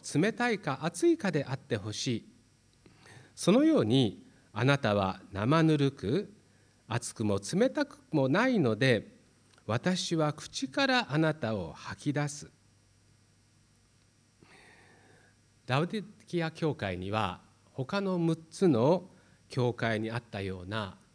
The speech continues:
称賛の言葉が一つもありません。まあ、それほどラオディキア教会の霊的状態が危機的であったということです。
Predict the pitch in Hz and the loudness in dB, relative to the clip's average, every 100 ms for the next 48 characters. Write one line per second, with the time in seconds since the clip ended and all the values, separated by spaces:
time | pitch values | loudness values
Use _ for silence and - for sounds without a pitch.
0 | _ _ _ _ - 175 240 240 - 233 | _ _ _ _ -6 -2 0 -2 -4 -4
1 | 214 202 180 165 160 135 101 95 - - | -4 -4 -4 -6 -4 -4 -4 -8 -10 -6
2 | 156 - 143 131 - - 104 101 95 101 | -6 -4 -2 -2 -6 -8 -6 -4 -4 -4
3 | 90 - _ _ _ _ _ _ _ _ | -6 -10 _ _ _ _ _ _ _ _
4 | _ _ _ - 151 147 143 123 110 110 | _ _ _ -20 -18 -16 -16 -18 -18 -20
5 | 104 - _ _ _ _ - - _ _ | -20 -20 _ _ _ _ -20 -20 _ _
6 | _ _ - 131 - 160 240 208 208 190 | _ _ -6 -4 2 2 2 2 4 4
7 | 175 - - _ _ _ _ _ _ _ | 4 0 -14 _ _ _ _ _ _ _
8 | - 123 135 143 - 127 - 110 95 87 | -8 -4 -2 -4 -4 -4 -2 -6 -6 -10
9 | 87 87 123 131 127 131 107 117 104 104 | -10 -6 -6 -4 -8 -8 -6 -8 -6 -6
10 | 98 95 101 90 - _ _ _ - - | -6 -6 -6 -8 -14 _ _ _ -14 -12
11 | - 190 196 185 180 156 151 139 127 - | -10 -8 -6 -6 -6 -4 -4 -6 -10 -12
12 | - 220 220 107 90 85 - - - - | -8 -8 -6 -6 -6 -8 -10 -14 -14 -18
13 | - | -20